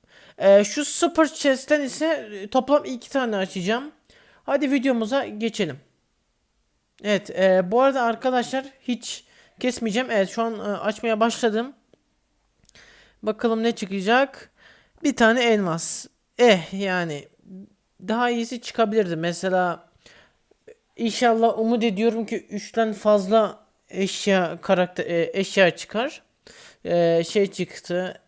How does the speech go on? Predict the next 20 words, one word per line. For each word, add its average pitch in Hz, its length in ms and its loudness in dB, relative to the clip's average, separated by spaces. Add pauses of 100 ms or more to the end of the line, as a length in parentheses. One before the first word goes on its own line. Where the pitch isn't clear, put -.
(100)
Tiger 170 360 -2
çıktı. 165 380 -8
Bu 160 300 -2 (140)
birazcık 160 380 -4
kötü 156 240 -8
oldu. 156 460 -6 (140)
Ya, 160 280 -6 (380)
üçten 277 380 0
fazla 240 420 0
bekliyorum 156 580 -2
açıkçası. 156 600 -8
Yani 160 300 -4
bir 202 120 -6
tane 226 240 0
epic 196 380 -6
bekliyorum. 240 580 -6 (260)
Diğerlerinin 214 380 2
ikisinde 226 400 -8
mythical 220 420 -2
bekliyorum. 160 520 -6